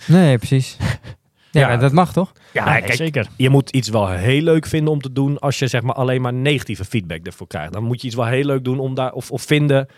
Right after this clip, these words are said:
Speaker 2: om daarmee door te gaan. Wij, wij gaan hiermee door, omdat we natuurlijk, eh, vanaf moment één het, het gewoon leuk ontvangen is en, en, en leuke opmerkingen erover krijgen.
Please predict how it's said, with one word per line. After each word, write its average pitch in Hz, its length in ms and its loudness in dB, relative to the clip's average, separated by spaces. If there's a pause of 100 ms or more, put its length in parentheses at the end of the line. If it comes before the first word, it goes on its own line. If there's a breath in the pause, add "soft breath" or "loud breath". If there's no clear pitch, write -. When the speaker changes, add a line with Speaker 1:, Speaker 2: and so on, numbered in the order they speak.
(200 soft breath)
Speaker 2:
om 131 100 -4
daarmee 131 280 0
door 139 240 0
te - 80 -16
gaan. 82 240 -12
Wij, 98 160 -4
wij 92 180 -4
gaan 104 180 -4
hiermee 92 220 -8
door, 82 140 -14
omdat 120 280 -4
we 135 60 -6
natuurlijk, 131 420 -6
eh, 135 320 -6
vanaf 127 260 -10
moment 139 200 -6
één 135 240 -4
het, 131 100 -6 (140)
het - 140 -18
gewoon 143 200 0
leuk 147 200 2
ontvangen 143 480 -4
is 139 160 -6
en, 131 200 -8
en, 135 160 -8
en 135 140 -10
leuke 139 260 -4
opmerkingen 135 480 -8
erover 98 260 -8
krijgen. 92 420 -8